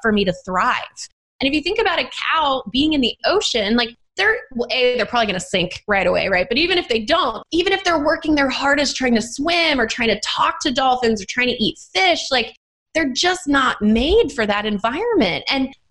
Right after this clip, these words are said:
telling them just to work harder is insane. And I think that I, I just had this epiphany, right? That, like, that's what we do professionally all the time.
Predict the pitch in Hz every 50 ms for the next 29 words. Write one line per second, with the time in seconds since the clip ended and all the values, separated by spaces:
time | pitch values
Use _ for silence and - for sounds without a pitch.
0 | _ _ - - - 349 359 415 440 427 359 311 269 302 320 - - - 277 240
1 | 262 254 247 254 - - 254 277 359 494 494 381 254 214 214 226 233 - 330 330
2 | 392 466 508 494 - - 440 480 571 622 622 539 349 202 185 185 - - _ _
3 | _ _ _ - 285 311 294 - 330 330 339 403 508 494 - - 554 539 - 494
4 | - - _ _ _ - - - - 285 311 320 392 403 - 403 403 415 453 440
5 | 440 440 262 - - 262 269 269 247 220 202 185 180 180 180 208 202 - 233 -
6 | 214 208 - - 240 226 226 - - 311 233 269 277 254 202 185 196 190 185 185
7 | 190 202 220 214 - 208 190 - - 170 170 - - 196 196 196 202 196 - -
8 | 165 170 170 - - - - - - - - - - - 214